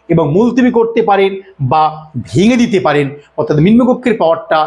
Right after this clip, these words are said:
ভাইসরয় বা বড়লাটকে দেওয়া হয়েছিল বলে পরিষ্কার ক্লিয়ার করে দেওয়া হয় উনিশশো উনিশের ভারত শাসন আইনে। এইবারে কি আসবো? দু নম্বর পয়েন্ট, খুব ইম্পর্টেন্ট, দেখে নেবো আমরা। উনিশশো উনিশের আই-, আইন বলে নিম্নকক্ষ বা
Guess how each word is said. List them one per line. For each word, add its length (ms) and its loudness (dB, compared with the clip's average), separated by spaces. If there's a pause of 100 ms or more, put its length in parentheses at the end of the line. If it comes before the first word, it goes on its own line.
(260)
ভাইসরয় 420 0
বা 80 2
বড়লাটকে 440 0
দেওয়া 200 2
হয়েছিল 300 -2
বলে 280 0 (240)
পরিষ্কার 420 0
ক্লিয়ার 300 0
করে 160 0
দেওয়া 160 2
হয় 220 0 (260)
উনিশশো 360 0
উনিশের 460 0 (200)
ভারত 220 -2
শাসন 280 -4
আইনে। 300 0 (880)
এইবারে 360 2
কি 140 -2
আসবো? 460 0 (140)
দু 120 2
নম্বর 400 2
পয়েন্ট, 340 -2
খুব 140 0
ইম্পর্টেন্ট, 520 0 (260)
দেখে 200 0
নেবো 140 0
আমরা। 360 0 (320)
উনিশশো 320 2
উনিশের 320 2
আই-, 340 0
আইন 400 2
বলে 420 0 (240)
নিম্নকক্ষ 680 2
বা 320 2